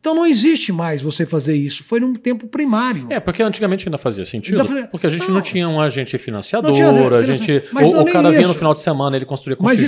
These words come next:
Speaker 2: tijolinho
Speaker 1: morreu,
Speaker 2: dele ali,
Speaker 1: mas
Speaker 2: né?
Speaker 1: isso morreu também porque a interferência do judiciário no mercado é total. Por exemplo, eu tenho um contrato irrevogável e retratável. Eu não posso destratar com quem comprou de mim, se valorizou.
Speaker 2: Sim, sim.
Speaker 1: Mas quem comprou de mim pode
Speaker 2: Pode
Speaker 1: destratar
Speaker 2: destratar.
Speaker 1: a hora que ele quiser.
Speaker 2: Sim.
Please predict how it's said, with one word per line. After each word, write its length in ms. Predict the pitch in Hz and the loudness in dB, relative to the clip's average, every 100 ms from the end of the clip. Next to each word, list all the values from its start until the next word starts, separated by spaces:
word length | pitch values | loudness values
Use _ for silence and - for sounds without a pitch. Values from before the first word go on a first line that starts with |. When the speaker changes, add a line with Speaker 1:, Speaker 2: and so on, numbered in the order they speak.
| 285 | 4
Speaker 2:
tijolinho 200 | 269 202 | 6 8
Speaker 1:
morreu, 280 | 185 262 | 8 8
Speaker 2:
dele 260 | 170 165 160 | 6 0 -2
ali, 40 | 156 | 2
Speaker 1:
mas 160 | 220 | 2
Speaker 2:
né? 60 | 247 | 2
Speaker 1:
isso 120 | - | 2
morreu 320 | 254 196 190 185 | 2 6 6 6
também 420 | 165 185 269 226 | 2 0 0 -2
porque 260 | 220 214 | -2 -4
a 60 | 254 | -4
interferência 800 | 269 285 262 - 240 240 285 247 | -4 -2 -2 0 -2 0 -2 -4
do 160 | 208 214 | -2 -2
judiciário 680 | 214 214 - 190 185 185 | -2 -4 -4 -4 -4 -2
no 120 | 175 165 | -2 -2
mercado 420 | 156 147 233 247 | -4 -6 -8 -8
é 60 | |
total. 580 | 240 285 - 214 220 - _ _ | -8 -8 -4 -4 -4 -8 _ _
Por 80 | 175 | -4
exemplo, 240 | 147 160 190 | -2 0 -2
eu 40 | |
tenho 160 | 233 240 | 0 -2
um 60 | |
contrato 580 | - 180 160 226 226 202 | 0 -2 -2 -2 -2 -2
irrevogável 680 | 180 202 180 151 185 220 196 | -2 0 -2 -4 -4 -2 -2
e 20 | |
retratável. 640 | 190 180 156 - 139 131 _ _ _ _ _ - - | -4 -6 -10 -10 -14 -14 _ _ _ _ _ -20 4
Eu 160 | 214 | 6
não 160 | 302 302 | 6 4
posso 260 | 269 277 - | 2 0 0
destratar 500 | 233 - 240 190 196 | -8 -4 -4 -2 -2
com 120 | 190 | -2
quem 180 | 180 196 | 0 0
comprou 360 | 175 175 147 175 | 0 -2 0 0
de 120 | 147 | 0
mim, 200 | 143 110 | -6 -8
se 160 | - 135 | -14 -10
valorizou. 500 | 147 151 120 92 - | -6 -2 -2 -4 -10
Speaker 2:
Sim, 180 | - - | -20 -10
sim. 60 | - | 0
Speaker 1:
Mas 160 | 180 | 0
quem 180 | - 311 | 4 2
comprou 320 | 277 214 208 | 4 4 6
de 120 | 175 165 | 6 6
mim 180 | 214 | 4
pode 220 | - - 240 | 2 2 2
Speaker 2:
Pode 120 | 233 | 2
Speaker 1:
destratar 160 | 277 247 226 | 0 -2 0
Speaker 2:
destratar. 120 | 220 | 2
Speaker 1:
a 80 | 226 | 2
hora 100 | 247 | 0
que 100 | 269 | -4
ele 100 | 269 | -6
quiser. 400 | - 269 214 143 | -6 -4 -6 -6
Speaker 2:
Sim. 280 | - 101 82 | -8 -8 -8